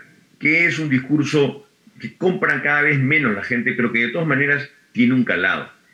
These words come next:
Entonces, en este agudizar las contradicciones, eh, ellos que van a querer ir avanzando en el, en el mismo modelo leninista, que es el modelo de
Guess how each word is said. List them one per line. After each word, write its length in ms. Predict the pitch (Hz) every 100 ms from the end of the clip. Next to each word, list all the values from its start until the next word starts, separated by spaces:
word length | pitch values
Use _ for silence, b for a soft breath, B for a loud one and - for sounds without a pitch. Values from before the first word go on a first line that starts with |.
| _
Entonces, 340 | - 123 123
en 140 | 113 139
este 220 | 180 190
agudizar 560 | 151 113 98 - 143 131
las 160 | 123
contradicciones, 960 | - 92 85 80 76 117 107 107 104 - _ B B B B -
eh, 440 | 107 101 101 -
ellos 240 | - 139 139 98 -
que 100 | 113
van 220 | 95 120
a 120 | 131
querer 240 | 107 107 123
ir 180 | 135 127
avanzando 760 | 113 87 90 120 127 127 131 98
en 120 | 95
el, 220 | 90 92
en 160 | - 87
el 100 | 87
mismo 240 | 135 156 131
modelo 260 | 139 156
leninista, 680 | 147 127 131 196 160 - 87
que 180 | 110 123
es 80 | 139
el 80 | 127
modelo 480 | 113 127 147 139
de 240 | 127 131